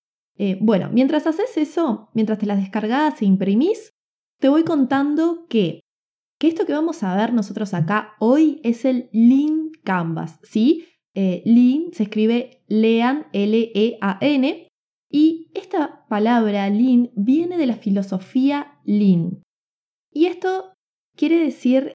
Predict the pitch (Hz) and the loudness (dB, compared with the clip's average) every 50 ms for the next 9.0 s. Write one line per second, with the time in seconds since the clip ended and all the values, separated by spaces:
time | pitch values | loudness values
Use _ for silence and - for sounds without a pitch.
0 | _ _ _ - 220 220 226 214 - 285 277 277 - - 269 247 - - 202 190 | _ _ _ -2 0 0 0 0 -2 -2 -4 -4 -4 -4 -4 -4 -2 -2 -2 -2
1 | 185 170 - - - - - _ - 269 294 311 311 - - _ _ - 240 240 | -2 -2 -4 -6 -12 -14 -14 _ -2 0 0 0 -2 -6 -16 _ _ 2 4 4
2 | 240 233 233 - - - 311 330 330 339 330 320 320 - 202 190 190 190 196 175 | 4 4 2 -2 -2 0 2 4 4 4 2 0 0 0 0 0 2 0 0 -2
3 | 160 175 175 180 - - - _ _ _ _ _ _ - 269 277 285 277 262 254 | -2 -4 -6 -8 -10 -12 -16 _ _ _ _ _ _ -2 0 2 2 0 -2 -2
4 | - - 302 302 311 320 - - 247 262 269 277 311 349 339 - - 285 269 - | -4 -2 -2 -2 -2 -4 -6 -4 -2 0 2 2 0 0 -2 -4 -4 -4 -4 -2
5 | - 285 269 233 - 208 185 180 - - - - - - - _ _ _ _ _ | -2 -2 -2 -2 -2 -4 -4 -4 -4 -8 -14 -16 -20 -20 -20 _ _ _ _ _
6 | _ - 359 349 359 403 392 359 294 254 - 233 220 220 214 208 214 - - 269 | _ -10 -10 -8 -6 -6 -4 -2 0 0 0 0 0 0 -2 -2 -4 -2 -2 0
7 | 269 247 233 240 262 247 226 226 233 - _ _ _ _ - - 254 240 - 262 | 0 2 2 4 4 4 4 4 2 -2 _ _ _ _ -4 0 0 0 0 0
8 | 277 277 277 285 302 311 330 349 - - 220 208 240 254 269 - - - _ | -2 -2 -2 -2 -2 -2 -2 -4 -6 -8 -4 -2 -2 -2 -2 -4 -6 -12 _